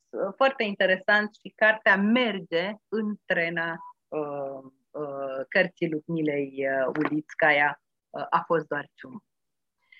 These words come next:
Um, despre traducătoare, um, am vorbit la început, aș vrea și la sfârșit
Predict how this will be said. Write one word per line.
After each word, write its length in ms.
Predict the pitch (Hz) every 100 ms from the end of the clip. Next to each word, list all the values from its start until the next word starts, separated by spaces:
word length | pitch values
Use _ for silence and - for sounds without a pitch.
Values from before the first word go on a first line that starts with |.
| - -
Um, 760 | - 180 185 180 180 175 175 175
despre 1000 | 175 220 240 _ 233 233 233 226 220 220
traducătoare, 1120 | 220 220 214 226 214 208 247 254 247 240 240 247 220 _ _ _ _
um, 840 | - 180 190 190 190 185 185 190 175 _ _ _ _ _ _
am 160 | 170 175
vorbit 280 | 175 180
la 100 | 180
început, 520 | 170 175 165 - 196 - _ _ _ _ _
aș 180 | - 175
vrea 220 | 170 175
și 160 | 180 -
la 140 | 175 170
sfârșit 560 | - 156 - 170 170